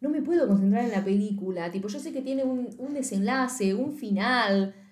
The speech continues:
pero no sé, o sea, es como que yo me podría concentrar. Tengo, la mina ti-, dice, como, "Tengo miedo de poderme concentrar en la película, incluso si vos estás al lado mío".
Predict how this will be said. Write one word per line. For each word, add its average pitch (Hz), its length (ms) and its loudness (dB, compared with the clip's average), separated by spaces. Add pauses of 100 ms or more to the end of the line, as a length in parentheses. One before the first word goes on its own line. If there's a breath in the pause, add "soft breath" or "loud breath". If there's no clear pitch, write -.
pero 208 160 0
no 320 100 0
sé, 339 260 -2
o 254 40 0
sea, 262 80 0
es - 60 -4
como 262 200 0
que 202 80 -4
yo - 380 -2 (420)
me 202 140 6
podría 214 500 4
concentrar. 156 580 -10 (500)
Tengo, 320 360 -2 (180)
la 240 80 -2
mina 370 220 -2
ti-, 277 220 -6
dice, 202 280 0
como, 202 180 2
"Tengo 330 200 -4
miedo 320 240 0
de 247 80 2
poderme 247 320 -2
concentrar 196 380 -6
en 214 60 -6
la 196 60 -2
película, 165 720 -12 (440)
incluso 254 360 -2
si 190 120 -2
vos 214 160 -4
estás 202 240 -4
al 180 120 -2
lado 185 240 0
mío". 165 240 -8